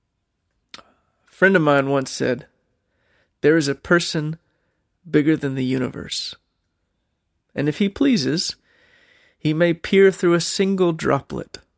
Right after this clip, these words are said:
halted for a moment at the tip of a leaf, to see,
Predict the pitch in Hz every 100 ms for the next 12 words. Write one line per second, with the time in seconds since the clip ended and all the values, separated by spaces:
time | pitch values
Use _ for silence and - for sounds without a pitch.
0 | _ - 165 175 - 175 - 170 156 143
1 | 139 139 135 - - 143 - 135 127 110
2 | 135 - - _ _ _ _ _ - -
3 | - 143 139 135